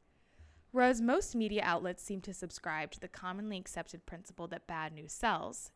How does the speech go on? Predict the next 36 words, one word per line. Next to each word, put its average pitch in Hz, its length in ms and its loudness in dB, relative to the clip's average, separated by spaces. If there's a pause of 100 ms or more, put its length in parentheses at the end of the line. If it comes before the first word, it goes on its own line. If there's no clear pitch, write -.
(580)
we 262 200 2
would 320 120 0
prefer 233 280 -6
to 180 100 -12
channel 170 320 -10
the 170 60 -8
nineteen 202 440 -8
seventy-four 214 540 -8
hit 156 240 -8
song 156 240 -8
from 165 220 -14
Rufus 214 440 -4
and 165 120 -12
Chaka 185 320 0
Khan, 160 420 -10 (240)
Tell 170 220 -4
Me 175 80 -6
Something 160 400 -10
Good. - 340 -8 (920)
Case 269 280 -4
in 190 100 -6
point, 175 360 -10 (480)
the 214 80 -2
higher 311 360 6
than 285 140 -2
expected 185 440 -6
C 196 200 -6
P 185 180 -4
I 170 80 2
and 165 140 -4
P 170 160 -10
P - 140 -10
I 160 80 -4
reports 160 380 -10
for - 120 -14
January, 247 720 -2